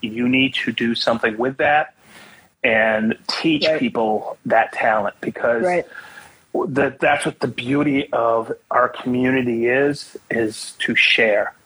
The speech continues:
Speaker 1: right?
Speaker 2: Yeah. Yeah.
Speaker 1: And help, and help other people.
Speaker 2: Yeah.
Speaker 1: Cool. Okay. I'm gonna ask you a Festool question. What's your favorite
Speaker 2: Do it.
Speaker 1: Festool?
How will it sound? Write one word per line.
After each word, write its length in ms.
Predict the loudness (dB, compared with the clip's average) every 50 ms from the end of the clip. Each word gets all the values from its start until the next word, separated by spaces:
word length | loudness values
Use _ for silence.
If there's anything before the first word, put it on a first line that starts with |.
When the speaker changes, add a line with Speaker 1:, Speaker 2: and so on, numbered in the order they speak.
| _ _
Speaker 1:
right? 220 | 0 0 2 2 2
Speaker 2:
Yeah. 180 | 0 0 -2 -6 _ _ _ _ _ _ 2
Yeah. 200 | 2 2 2 0 -4 _ -4 -2
Speaker 1:
And 140 | -2 0 2
help, 320 | 2 0 0 0 -2 -4 -4 -2
and 100 | -2 0
help 300 | 2 2 2 2 2 2
other 240 | 0 0 0 -2
people. 460 | -2 -2 -2 -2 -2 -2 -4 -4 -6 -10 -18 -20 -18 -16 -16 -14 _ -4
Speaker 2:
Yeah. 100 | 0 2
Speaker 1:
Cool. 320 | 2 2 2 0 -4 -10 _ -20 -20 -18 -16 -16 -16 -16 -16 -14 -12 -12 -12 -12 _ _ 0 2 2 2 0 -2 -8 -12 -16 -16 -8 -2 0
Okay. 640 | 0 0 0 -2 -2 0 2 2 2 2 0 -4 -10 _ _ -20 -20 _ _ _ _ _ _ _ -8
I'm 320 | -6 -2 0 2 2 2 2
gonna 140 | 2 0 0
ask 200 | 0 0 -2 -4
you 80 | -6
a 20 | -4
Festool 600 | -2 0 0 0 0 -2 -2 0 0 0 0 0
question. 380 | 0 0 0 0 -2 0 0
What's 160 | 0 0 0
your 80 | -2 -2
favorite 280 | 0 2 2 2 2 0
Speaker 2:
Do 60 | -2
it. 20 | -4
Speaker 1:
Festool? 260 | -6 -6 -8 -8 -8